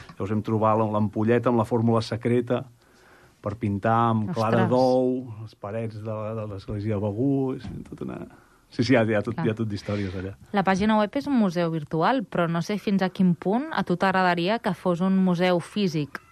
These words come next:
Speaker 1: Home, seria xulo, seria molt xulo, esclar, sí.
Speaker 2: Clar, li
Speaker 1: Sí,
Speaker 2: va
Speaker 1: bueno, no és el mateix veure-ho en una pantalla que veure-ho
Speaker 2: En directe.
Speaker 1: veure-ho en directe, clar.
Speaker 2: A més, eh, li van donar, si no recordo malament, fa, p-, potser fa vint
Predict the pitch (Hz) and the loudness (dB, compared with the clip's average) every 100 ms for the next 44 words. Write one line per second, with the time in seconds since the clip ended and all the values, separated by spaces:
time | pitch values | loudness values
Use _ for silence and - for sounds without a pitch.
0 | - - - - - - - - - 127 | -20 -20 -20 -20 -20 -20 -20 -12 -2 2
1 | 156 156 147 139 135 113 127 151 117 113 | 2 4 4 4 2 -2 -2 -4 -4 -2
2 | 110 104 - 98 110 - 107 113 - - | 0 -2 -4 -6 -6 -10 -12 -12 -16 -10
3 | 110 - - - _ - 175 151 170 175 | -10 -10 -20 -20 _ -8 -6 -6 0 4
4 | 135 135 131 127 123 127 123 110 110 117 | 4 4 4 2 4 2 2 0 2 0
5 | 98 95 92 92 95 92 92 90 101 101 | 0 -4 -4 -6 -6 -6 -6 -4 -4 -4
6 | 120 107 95 95 90 90 101 117 - 175 | -6 -6 -6 -6 -10 -12 -14 -14 -2 0
7 | 170 180 - 160 92 90 87 90 85 - | 2 0 -4 -4 -4 -4 -6 -6 -8 -8
8 | 90 101 - - - 175 190 202 220 196 | -10 -10 -12 -14 -2 2 2 2 2 2
9 | 175 160 156 156 160 185 196 196 - 190 | 2 0 -2 -4 -2 -2 0 -2 -2 0
10 | 185 180 180 180 196 180 175 170 165 165 | 0 0 0 -2 -2 0 2 2 0 0
11 | 233 320 349 _ - - - - 160 180 | 0 -2 -10 _ -20 -20 -14 -10 -4 0
12 | 196 180 165 156 151 170 - - - 190 | 2 2 2 -2 -6 -12 -10 -6 0 2
13 | 262 285 240 | 2 4 4